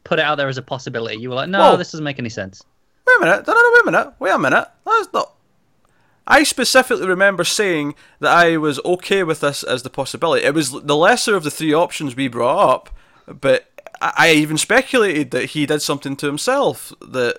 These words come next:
Speaker 2: he, he, that he didn't
Speaker 1: But,
Speaker 2: know who he
Speaker 1: but you,
Speaker 2: was.
Speaker 1: you were saying it wasn't his style.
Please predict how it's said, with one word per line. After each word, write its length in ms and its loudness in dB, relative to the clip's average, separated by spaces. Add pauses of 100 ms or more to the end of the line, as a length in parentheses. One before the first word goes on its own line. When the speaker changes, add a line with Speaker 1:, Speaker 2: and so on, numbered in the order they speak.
Speaker 2:
he, 300 -6
he, 240 -10 (120)
that 100 -8
he 180 -8 (120)
didn't 140 -12
Speaker 1:
But, 200 -2
Speaker 2:
know 80 -4
who 20 -4
he 80 -2
Speaker 1:
but 60 2
you, 100 0
Speaker 2:
was. 300 -2
Speaker 1:
you 80 -6
were 240 0
saying 220 -4
it 100 -6
wasn't 260 -2
his 160 -6
style. 480 -4